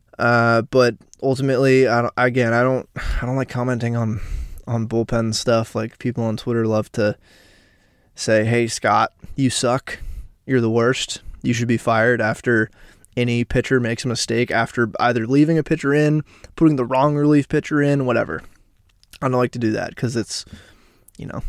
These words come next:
that's the laziest tweet you could make. Uh, but obviously, George shouldn't have been saying that after the game. And honestly, I imagine this,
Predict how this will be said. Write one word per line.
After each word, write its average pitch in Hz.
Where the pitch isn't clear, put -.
that's -
the 117
laziest 113
tweet 117
you 107
could -
make. 90
Uh, -
but 147
obviously, 147
George 143
shouldn't 147
have 147
been 156
saying 190
that 78
after 117
the 127
game. 120
And 113
honestly, 135
I 123
imagine 135
this, -